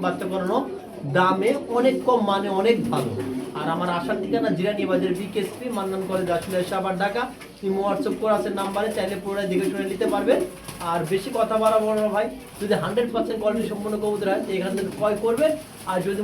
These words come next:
মনে হয় কোয়ালিটি ছাড়া কবুতর তাহলে ক্রয় করার প্রয়োজন নেই। ইনশাআল্লাহ চলেন কবুতর দেখাই। শৌখিন,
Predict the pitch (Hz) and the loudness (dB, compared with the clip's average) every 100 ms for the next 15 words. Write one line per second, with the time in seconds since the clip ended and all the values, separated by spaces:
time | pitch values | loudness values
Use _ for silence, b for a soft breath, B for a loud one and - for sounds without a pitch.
0 | 202 208 196 190 196 185 202 - 196 214 | 0 0 0 -2 -2 -2 -4 -6 2 4
1 | 220 196 208 262 262 220 196 185 180 180 | 2 -2 -4 -4 -2 -2 -2 0 0 2
2 | 170 160 160 190 185 160 135 107 - - | 0 -2 -2 0 2 0 -2 -6 -12 -12
3 | - - 262 208 160 254 - 226 226 269 | -8 -6 -6 -6 -4 -2 -2 -2 -4 -4
4 | - 175 151 127 - 101 - 240 - - | -4 -4 -4 -4 -4 -6 -6 -6 -6 -8
5 | - - - 185 185 - 143 | -12 -8 4 6 6 6 2